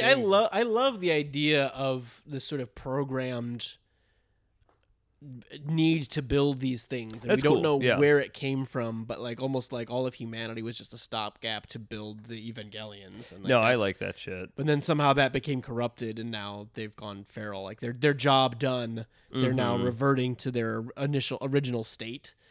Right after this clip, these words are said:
Speaker 1: I don't,
Speaker 2: Mm-hmm.
Speaker 1: this isn't all in the treatment. This is just me sort of extrapolating on what he's got there, which is, like,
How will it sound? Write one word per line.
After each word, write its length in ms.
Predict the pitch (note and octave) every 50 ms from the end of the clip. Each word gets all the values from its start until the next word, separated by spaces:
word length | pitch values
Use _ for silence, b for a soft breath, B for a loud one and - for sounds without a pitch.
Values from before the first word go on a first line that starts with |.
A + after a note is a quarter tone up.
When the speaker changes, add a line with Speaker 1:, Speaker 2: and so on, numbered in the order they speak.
| b b
Speaker 1:
I 40 | C3+
don't, 160 | C#3 C#3+ C#3 B2
Speaker 2:
Mm-hmm. 280 | F3+ G#3 G#3 G#3 G#3+
Speaker 1:
this 120 | A3+ A3+ A3
isn't 200 | B3 A3 F#3+ F3+
all 200 | E3 D#3 D#3 D#3
in 80 | D3+ C#3
the 80 | C3+
treatment. 340 | - - F3 E3 C#3 C3 C3
This 120 | C#3 C3+
is 60 | C3 C3
just 140 | B2+ A#2
me 80 | C#3 C3
sort 180 | B2 - C3 B2+
of 60 | A#2+
extrapolating 640 | A#2 - - - B2+ C3 C3 - B2+ A#2 G#2 G#2 G#2+
on 80 | A2+ A#2
what 120 | A#2 A#2
he's 140 | A#2+ A2+ A2
got 280 | - A#2+ A#2+ A#2+ -
there, 180 | - - G#2 G#2+
which 200 | A2 A2+ A2+ -
is, 220 | A#2+ A#2 A2+ A2+ -
like, 180 | A2 G2+ G2+